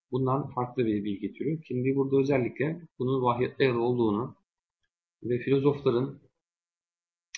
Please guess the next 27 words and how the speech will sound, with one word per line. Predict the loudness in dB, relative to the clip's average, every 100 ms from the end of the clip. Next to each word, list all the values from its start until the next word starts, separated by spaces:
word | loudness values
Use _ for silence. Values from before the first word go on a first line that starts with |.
| -8
nazari | -4 0 0 2
bilgiyi | 0 0 -2 -2 0
elde | 2 2
ederken, | 2 0 -2 -4 -4 -10 _ _ _ _ _ -12
yani | -6 -4 -2
daha | -2
doğrusu, | -4 -4 -6 -6 -12
e, | -10 -8
felsefi | -4 -4 -4 -2 0
bilgiyi, | 0 0 0 0
bilimsel | 0 -2 -2 -2 0
bilgiyi | -2 -2 -2
elde | 0 0
ederken | 0 -2 -8
kullandıkları | -4 -2 -2 -2 -4 -4 -2
bir | -2
takım | -4 -2 -2
yöntemlere | -4 -2 -2 0 0 -2 -10 _ _ _ _ -2
peygamberlerin | 2 2 2 0 0 -2 -2
kullanmadan, | -4 0 2 2 2 0 -4 -14 -20 -16 -10 -10 -10 -14 -14
e, | -12 -12 -14 -14 -6
bunlara | -2 -2 0
başvurmadan, | -2 -2 -4 -2 0 0 -2 -10 _ _ _ _
e, | -10
elde | -8 -4 -2 2 2
ettiğini | 2 0 0 0
söylüyor. | 0 0 2 0